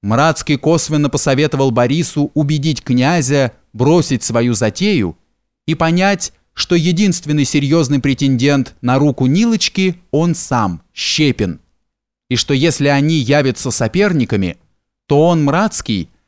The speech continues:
пойдёт на всё в защиту планов Щепиных, матери и сына.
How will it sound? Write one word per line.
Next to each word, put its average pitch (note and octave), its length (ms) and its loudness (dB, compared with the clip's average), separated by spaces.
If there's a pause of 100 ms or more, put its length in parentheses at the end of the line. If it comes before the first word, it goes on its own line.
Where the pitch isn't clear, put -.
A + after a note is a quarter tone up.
(140)
пойдёт F3 440 0
на G3 120 0
всё - 240 0
в F3 40 -2
защиту D3 560 -2
планов B2+ 420 0
Щепиных, G3 840 -2
матери C3+ 500 0
и C3+ 100 0
сына. G#2 480 -2